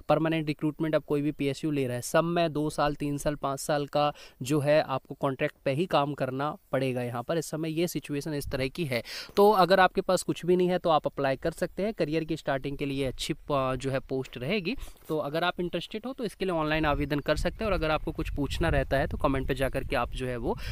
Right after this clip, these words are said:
पूछ सकते हैं। अब बात करते हैं इसमें सैलरी कितनी मिलेगी। तो जो इंजीनियर सिविल की पोस्ट है उसके लिए फ़ोर्टी टू थाउजेंड फ़ाइव हंड्रेड जो है per year आप, अ, सॉरी, per month आपकी सैलरी मिलेगी।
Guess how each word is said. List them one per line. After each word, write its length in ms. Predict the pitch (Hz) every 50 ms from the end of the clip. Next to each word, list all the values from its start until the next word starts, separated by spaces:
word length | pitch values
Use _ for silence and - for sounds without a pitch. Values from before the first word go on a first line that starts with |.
| - - -
पूछ 160 | 170 156 139
सकते 300 | - 147 - - - 120
हैं। 80 | 113 -
अब 160 | - 139 135
बात 280 | 123 147 160 185 - -
करते 240 | 202 190 - 202
हैं 20 | 196
इसमें 200 | - - 196 190
सैलरी 340 | - 175 151 135 135 175 190
कितनी 300 | - 170 - 165 190 190
मिलेगी। 440 | 185 170 151 139 131 123 180 254 - - - - - -
तो 140 | 190 196 190
जो 140 | 170 214 208
इंजीनियर 460 | 185 160 143 143 156 160 156 196 214
सिविल 360 | - - 180 170 175 208 214
की 120 | 190 202
पोस्ट 320 | 185 - 160 156 139 - 190
है 60 | 196
उसके 280 | 180 156 - - - 180
लिए 120 | 175 202
फ़ोर्टी 380 | 190 - - 147 - - 175 175
टू 280 | - - 180 185 190 175 -
थाउजेंड 360 | 151 139 143 139 151 165 170
फ़ाइव 320 | - - 156 151 160 151 151
हंड्रेड 300 | 143 135 139 156 151 139
जो 100 | 139 143
है 80 | 160
per 180 | 156 - - 135
year 200 | 135 143 143 139
आप, 160 | 135 131 127
अ, 240 | 143 135 127 120 117
सॉरी, 240 | - - 147 139 -
per 180 | - 151 147
month 220 | 147 156 156 151 165
आपकी 240 | 151 - - 170 160
सैलरी 260 | - 165 147 160 151
मिलेगी। 360 | 156 160 160 160 170 208